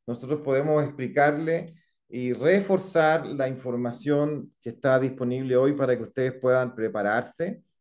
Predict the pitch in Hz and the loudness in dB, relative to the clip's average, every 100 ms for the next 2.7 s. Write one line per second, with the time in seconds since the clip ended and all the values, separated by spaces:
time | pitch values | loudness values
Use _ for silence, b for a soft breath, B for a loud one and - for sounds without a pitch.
0 | _ _ - 139 135 160 165 180 180 139 | _ _ -8 -6 2 6 8 6 4 0
1 | 135 202 220 160 - 156 156 - - _ | 2 0 0 -2 -2 -4 -4 -6 -16 _
2 | _ _ - 127 123 123 120 | _ _ -6 -2 -2 -2 -6